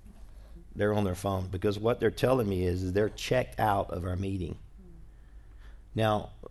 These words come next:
oftentimes they'll tell me, "Well, I'm texting somebody for this or that during the meeting." I'm like, "You have a pi-, uh, write that down, and you do that later, because I want you to be present." So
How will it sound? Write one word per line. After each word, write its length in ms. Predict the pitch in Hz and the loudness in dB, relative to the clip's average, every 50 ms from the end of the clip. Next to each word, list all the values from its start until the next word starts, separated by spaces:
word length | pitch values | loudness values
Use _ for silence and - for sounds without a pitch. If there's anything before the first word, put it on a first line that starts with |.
| - - | 0 2
oftentimes 520 | 113 135 139 143 123 - 131 113 113 104 | 2 4 4 2 2 4 4 4 4 4
they'll 120 | 110 104 | 2 2
tell 180 | 101 - 117 107 | 2 2 2 2
me, 140 | 104 101 98 | 2 2 2
"Well, 160 | 98 101 101 | 2 2 4
I'm 140 | 104 110 110 | 2 2 2
texting 420 | - - 113 107 - - 101 104 | 2 2 2 2 0 -2 -6 -6
somebody 420 | - - 104 104 107 104 104 104 101 | -4 -4 -2 0 2 2 2 2 0
for 120 | 101 - | -2 -2
this 260 | 101 104 104 101 92 - | 0 0 2 2 2 0
or 80 | 104 | -2
that 400 | 98 98 95 98 101 95 - 90 | 0 2 2 2 2 0 0 -2
during 200 | 98 98 95 90 | -2 0 0 0
the 60 | 92 | 0
meeting." 160 | 101 101 104 101 | 0 -2 -2 -2
I'm 80 | 95 | 0
like, 200 | 98 95 87 - - - - - - - - - - - - | 0 0 -2 -2 -6 -12 -16 -18 -20 -20 -20 -18 -18 -14 -6
"You 160 | - - 101 104 | -2 0 2 2
have 140 | 98 101 | 2 0
a 40 | 101 | -2
pi-, 200 | 101 - - 113 - - - - | -4 -4 -6 -6 -6 -8 -12 -12
uh, 60 | - - - - - | -12 -12 -10 -8 -2
write 260 | 107 101 98 107 120 | 2 6 6 6 6
that 160 | 120 151 175 | 6 4 4
down, 380 | 117 113 107 104 101 104 110 104 - - - - - - - - - - - - - - | 4 2 2 2 2 0 -2 -4 -6 -10 -16 -18 -20 -20 -20 -20 -20 -20 -18 -18 -6 -4
and 200 | 104 98 95 95 | -2 -2 0 0
you 120 | 104 113 | 0 0
do 160 | 104 104 110 104 | 2 2 2 2
that 200 | 98 - - 85 | 2 2 2 2
later, 380 | 98 101 98 95 90 80 78 - - - - - - - - - - - - - - - - | 2 2 2 0 0 -2 -4 -6 -12 -16 -18 -18 -20 -20 -20 -20 -20 -20 -20 -20 -20 -16 -8
because 300 | - 110 101 110 104 101 | -6 0 2 2 2 2
I 60 | 104 | 2
want 200 | 107 107 101 90 | 0 0 -2 -2
you 80 | - 104 | -2 -2
to 40 | 104 | -2
be 120 | 101 101 | -2 -4
present." 500 | 101 - - 120 110 110 101 98 80 - - - - - - | -6 -2 2 4 4 4 4 2 -2 -4 -6 -10 -16 -16 -12
So 400 | - - - 104 107 107 - - | -4 0 2 2 4 2 0 -2